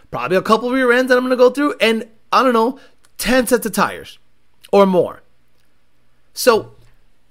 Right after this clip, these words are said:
I have to, just money-wise, allocate eighty, eighty plus thousand dollars to racing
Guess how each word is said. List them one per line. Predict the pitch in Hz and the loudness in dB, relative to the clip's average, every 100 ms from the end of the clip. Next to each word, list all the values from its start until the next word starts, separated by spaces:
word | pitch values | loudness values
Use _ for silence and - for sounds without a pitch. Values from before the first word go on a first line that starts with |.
| - | -4
I | 196 262 | 0 0
have | 262 233 214 - | 0 -2 -4 -6
to, | 196 180 - - - - _ _ 147 | -6 -6 -8 -16 -20 -20 _ _ -10
just | 139 226 196 | -2 -2 0
money-wise, | 202 294 277 143 87 76 - - - - | 2 4 4 -2 -8 -16 -20 -20 -16 -2
allocate | 202 220 208 214 202 - - _ - - | -2 0 -2 -2 -2 -4 -20 _ -12 -2
eighty, | 254 285 302 294 | 0 2 0 -2
eighty | 214 254 302 277 | -2 0 0 -2
plus | - - 233 226 | -6 -4 -2 -2
thousand | 214 196 190 185 | 0 0 0 -2
dollars | 165 135 110 110 _ _ _ _ - | -2 -2 -8 -16 _ _ _ _ -12
to | - 247 | -4 -4
racing | 185 160 220 330 - 151 95 | -4 -2 0 2 0 -6 -10